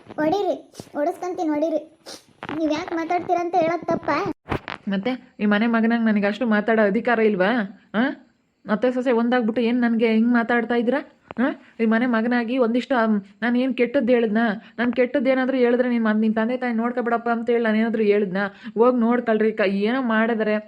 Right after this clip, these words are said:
Speaker 2: ಅವ್ರು ಮಾಡಿರೋದೆಲ್ಲ ಮನ್ಸಿಗೆ ಇಕ್ಕಮಕ್ ಹೋಗ್ಬೇಡ್ರಿ. ಕಷ್ಟದಾಗ ನೋಡ್ಬೇಕು, ಅದನ್ನೇ ನಮ್ಗ್ ಕಾಯೋದು, ಮುಂದ್ ಅದೇ ನಮಗ್ ಪುಣ್ಯ. ಆ? ನಾವ್ ಏನೇ ಮಾಡ್ಲಿ ನೋಡ್ಕೋಬೇಕು, ನೀವ್ ಹೋಗಿ ತಂದೆ ತಾಯಿ ನೋಡ್ಕೊಳ್ರಿ, ತಂದೆ ತಾಯಿ ಸೇವೆ ಮಾಡ್ರಿ ಅಂತ ಹೇಳಿ ಹೇಳೋದ್ ತಪ್ಪಾ?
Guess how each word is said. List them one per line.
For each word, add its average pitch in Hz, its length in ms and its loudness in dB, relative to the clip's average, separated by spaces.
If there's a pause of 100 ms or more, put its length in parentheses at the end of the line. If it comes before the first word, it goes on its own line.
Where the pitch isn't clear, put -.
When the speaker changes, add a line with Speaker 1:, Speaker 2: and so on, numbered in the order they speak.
(200)
Speaker 2:
ಅವ್ರು 202 160 0
ಮಾಡಿರೋದೆಲ್ಲ 233 460 2
ಮನ್ಸಿಗೆ 214 400 -2
ಇಕ್ಕಮಕ್ 214 320 -2
ಹೋಗ್ಬೇಡ್ರಿ. 208 540 2 (180)
ಕಷ್ಟದಾಗ 233 380 -2
ನೋಡ್ಬೇಕು, 220 500 2
ಅದನ್ನೇ 214 260 0
ನಮ್ಗ್ 226 320 -2
ಕಾಯೋದು, 208 380 2
ಮುಂದ್ 220 260 0
ಅದೇ 208 180 0
ನಮಗ್ 214 300 0
ಪುಣ್ಯ. 208 280 0 (400)
ಆ? 208 140 0 (320)
ನಾವ್ 202 240 0
ಏನೇ 240 200 0
ಮಾಡ್ಲಿ 220 400 2 (840)
ನೋಡ್ಕೋಬೇಕು, 220 560 0
ನೀವ್ 214 160 2
ಹೋಗಿ 214 300 2
ತಂದೆ 214 280 -2
ತಾಯಿ 220 180 0
ನೋಡ್ಕೊಳ್ರಿ, 214 520 0
ತಂದೆ 214 260 0
ತಾಯಿ 226 180 -2
ಸೇವೆ 226 240 2
ಮಾಡ್ರಿ 220 300 -2
ಅಂತ 220 180 0
ಹೇಳಿ 220 160 2
ಹೇಳೋದ್ 233 340 2
ತಪ್ಪಾ? 226 280 0